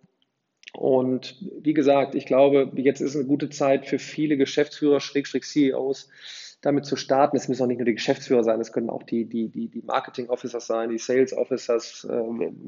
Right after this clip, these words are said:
wer auch immer. Äh, einfach, ähm, es müssen auch nicht alle Social Media Plattformen sein, ähm, sondern einfach mal zu testen, einfach mal vielleicht auch Wissen preiszugeben und dadurch einen Effekt zu haben,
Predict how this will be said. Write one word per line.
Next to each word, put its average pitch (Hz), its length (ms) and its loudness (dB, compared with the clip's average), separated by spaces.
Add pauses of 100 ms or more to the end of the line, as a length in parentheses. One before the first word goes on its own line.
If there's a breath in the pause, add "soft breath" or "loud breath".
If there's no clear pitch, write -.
wer 127 160 4
auch - 160 2
immer. 131 380 2 (500 loud breath)
Äh, - 60 -4
einfach, - 800 4
ähm, 131 520 -4
es - 120 -8
müssen 147 140 4
auch 143 40 6
nicht 135 240 2
alle 147 180 8
Social 147 360 4
Media 139 220 6
Plattformen 135 560 2
sein, 131 500 2 (120)
ähm, 123 380 -6 (640)
sondern 135 180 -2
einfach 131 280 -2
mal 135 140 0
zu - 120 -6
testen, 147 540 0
einfach 147 240 0
mal 151 100 2
vielleicht 147 220 2
auch 131 120 0
Wissen 165 300 2
preiszugeben 147 800 2
und 135 80 -2
dadurch 139 320 0
einen 139 160 -18
Effekt 139 300 -6
zu 131 160 0
haben, 135 260 -2